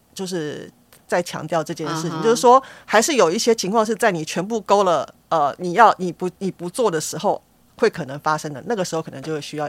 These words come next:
Speaker 1: 医疗委任代理人。
Speaker 2: 没错。
Speaker 1: 对，但，但那天其实，呃，可能我们大家都，呃，太欢乐了，然后就，<laughs> 就走开了这样子。<laughs> 对。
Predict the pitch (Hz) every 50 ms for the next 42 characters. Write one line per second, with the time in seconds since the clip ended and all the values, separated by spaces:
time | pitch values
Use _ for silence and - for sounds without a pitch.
0 | - - 170 160 139 131 123 117 123 143 143 - - - 175 151 147 - - -
1 | - 151 - 123 - 151 - 175 170 175 190 180 - _ - 220 202 180 180 190
2 | 185 - - 165 170 - 160 139 - 151 151 139 170 - - - - - - -
3 | _ - 139 127 117 - 64 - - - 151 160 165 160 143 131 151 180 190 170
4 | 175 175 175 - 175 170 165 170 175 175 175 - - - - - _ _ - 165
5 | 151 139 151 - - 214 180 - 185 175 180 185 151 127 104 87 - 185 185 180
6 | 208 175 185 220 269 - 311 - 294 453 - - - 320 - 523 494 - 320 339
7 | 339 320 381 381 359 - 285 247 208 170 - - 208 208 196 160 156 143 - 170
8 | 208 196 175 175 - - - - - 415 - - - 403 - - - 370 - 254
9 | 320 359 339 - - - 156